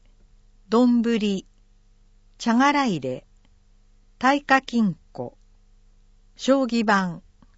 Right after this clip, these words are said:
足つき、額縁、掛け布団、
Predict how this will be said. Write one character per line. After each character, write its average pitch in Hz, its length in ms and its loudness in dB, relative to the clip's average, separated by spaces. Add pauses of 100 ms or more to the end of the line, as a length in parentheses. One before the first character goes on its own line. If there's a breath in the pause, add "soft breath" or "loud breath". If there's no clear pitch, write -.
(100)
足 - 280 -10
つ - 200 -20
き、 156 240 -12 (1040)
額 196 300 0
縁、 226 680 -4 (960)
掛 - 160 -4
け 311 160 0
布 285 140 -2
団、 135 360 -10